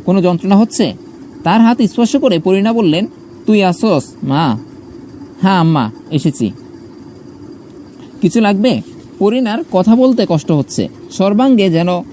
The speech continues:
দাবানলের দাহন। সেই ঘরটা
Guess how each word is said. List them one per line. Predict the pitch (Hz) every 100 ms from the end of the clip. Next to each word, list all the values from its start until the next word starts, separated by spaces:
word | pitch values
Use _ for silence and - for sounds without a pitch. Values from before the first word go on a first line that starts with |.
| - -
দাবানলের | 135 143 170 247 233 165 151
দাহন। | 123 120 110 82 - - - - - - - - - - - - - - - -
সেই | - - 247
ঘরটা | 220 233 226 196